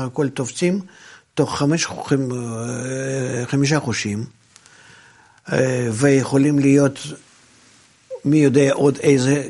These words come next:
וכמה חושים, ובאיזה רוחב, כן?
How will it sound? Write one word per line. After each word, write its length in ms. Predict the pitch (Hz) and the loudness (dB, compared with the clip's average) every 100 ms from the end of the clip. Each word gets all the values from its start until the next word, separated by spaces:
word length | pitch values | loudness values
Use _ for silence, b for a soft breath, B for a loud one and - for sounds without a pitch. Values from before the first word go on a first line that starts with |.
| - | -2
וכמה 380 | 139 120 135 139 | -2 0 0 0
חושים, 500 | 123 139 - 135 147 160 - | -2 -6 -2 -2 -4 -8 -4
ובאיזה 720 | 131 123 143 139 139 143 139 131 | 0 2 2 2 2 2 0 -2
רוחב, 480 | 139 127 131 120 143 - - _ _ b b b b b b b b b _ | -4 -2 -2 -4 -8 -10 -16 _ _ b b b b b b b b b _
כן? 120 | - | -8